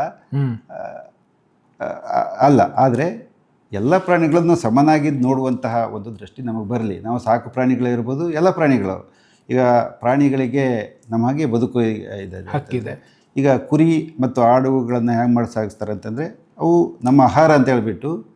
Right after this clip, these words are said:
Speaker 2: ಅವನ್ನ ಹೇಗೆ ಬೇಕಾದ್ರೂ ನಾವು ವಧೆ ಮಾಡ್ತೀವಿ. ಅದೇ ಒಂದು ನಾಯಿಯನ್ನು ನಾವು ಮುಟ್ಲಿಕ್ಕಾಗಲ್ಲ. ಹುಲಿ ಅಂತೂ ಮುಟ್ಟಿದ್ರೆ ನಾವು ಸೀದಾ ಜೈಲಿಗೆ ಹೋಗ್ತೀವಿ, ಯಾಕಂದ್ರೆ ವೈಲ್ಡ್ ಲೈಫ್ ಪ್ರೊಟೆಕ್ಷನ್ ಆ್ಯಕ್ಟ್ ಇದೆ. ಹಾಗಿದ್ದಾಗ ಕುರಿ, ಆಡು, ಕೋಳಿ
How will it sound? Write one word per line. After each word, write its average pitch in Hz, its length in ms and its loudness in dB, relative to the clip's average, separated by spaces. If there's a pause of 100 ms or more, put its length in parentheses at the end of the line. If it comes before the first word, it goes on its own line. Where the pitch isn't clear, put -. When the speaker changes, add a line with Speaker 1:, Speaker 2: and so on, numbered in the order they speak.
(180)
Speaker 2:
ಅವನ್ನ 143 160 -2
ಹೇಗೆ 147 180 0
ಬೇಕಾದ್ರೂ 156 300 -2
ನಾವು 143 180 6
ವಧೆ 123 160 8
ಮಾಡ್ತೀವಿ. 92 440 -2 (420)
ಅದೇ 143 120 2
ಒಂದು 143 300 4
ನಾಯಿಯನ್ನು 151 460 2
ನಾವು 143 520 0
ಮುಟ್ಲಿಕ್ಕಾಗಲ್ಲ. 101 800 -6
ಹುಲಿ 147 220 2
ಅಂತೂ 170 460 0
ಮುಟ್ಟಿದ್ರೆ 156 720 -2 (100)
ನಾವು 127 280 0
ಸೀದಾ 139 280 0
ಜೈಲಿಗೆ 127 320 4
ಹೋಗ್ತೀವಿ, 107 280 -2
ಯಾಕಂದ್ರೆ 110 280 -8
ವೈಲ್ಡ್ 117 200 -2
ಲೈಫ್ 117 160 -2
ಪ್ರೊಟೆಕ್ಷನ್ 120 400 -8
ಆ್ಯಕ್ಟ್ 123 260 -6
ಇದೆ. 82 120 -12 (600)
ಹಾಗಿದ್ದಾಗ 127 540 2
ಕುರಿ, 165 640 0
ಆಡು, 135 420 2
ಕೋಳಿ 127 640 0